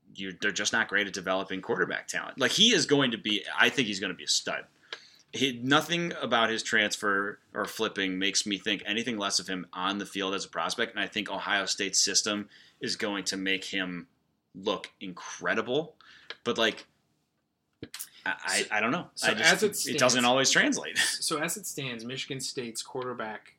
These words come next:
Speaker 2: situation is as Brian, uh, Lewerke will be, uh, Q B one for the next two years.
Speaker 1: Hopefully. Yeah. <laughs>
Speaker 2: Uh, then young Rocky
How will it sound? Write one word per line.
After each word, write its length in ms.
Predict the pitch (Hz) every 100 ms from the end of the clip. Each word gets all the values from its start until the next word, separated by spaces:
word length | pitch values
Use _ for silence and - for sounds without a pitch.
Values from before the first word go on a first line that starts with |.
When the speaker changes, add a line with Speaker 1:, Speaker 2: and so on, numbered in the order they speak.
| -
Speaker 2:
situation 760 | - 131 - 110 104 101 107 101 101
is 140 | 107
as 400 | 101 101 98 - _ _ _ _ _
Brian, 540 | - 135 131 131 139 139 _ _
uh, 180 | 120 110
Lewerke 500 | 110 120 117 - 117
will 100 | 117
be, 440 | 113 113 110 110 _ -
uh, 380 | 110 101 101 101 - _ _ _ _ _ _
Q 200 | - 139
B 120 | 131
one 320 | 123 117 113
for 140 | 113 113
the 80 | 110
next 300 | 107 - -
two 120 | 120
years. 540 | 120 104 95 - - - _ _ _ _ _ _ _ _ -
Speaker 1:
Hopefully. 400 | 113 90 90 - - - - _ -
Yeah. 220 | 98 95 -
<laughs> 120 | 160 147 - _ 156
Speaker 2:
Uh, 500 | 135 131 131 123 120 -
then 340 | 143 151 143 143 - - _ _ _ _ _ _ _ - 151
young 320 | 139 139 135
Rocky 560 | 131 120 123 127 135